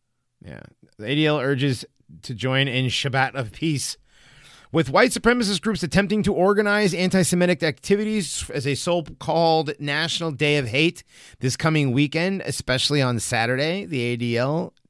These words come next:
the Anti-Defamation League, today called on our community and our allies to join together by creating a Shabbat of peace. Okay, so, um,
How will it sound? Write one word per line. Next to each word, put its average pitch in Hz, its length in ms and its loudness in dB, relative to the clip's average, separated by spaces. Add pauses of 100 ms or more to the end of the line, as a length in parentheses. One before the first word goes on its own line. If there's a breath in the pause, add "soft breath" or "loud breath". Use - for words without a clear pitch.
(120)
the 107 220 -10
Anti-Defamation 87 720 -12
League, 127 180 -10
today 147 240 0
called 160 300 2
on 160 80 -4
our 156 100 -2
community 156 320 -4
and 131 100 -4
our 131 80 -2
allies 113 460 -2 (600 loud breath)
to 131 80 4
join 127 160 6
together 107 260 6
by 92 380 6
creating 90 440 2
a 90 60 2
Shabbat 95 500 0
of 78 200 -4
peace. 80 480 -6
Okay, 107 400 0
so, 127 420 0
um, 117 560 -2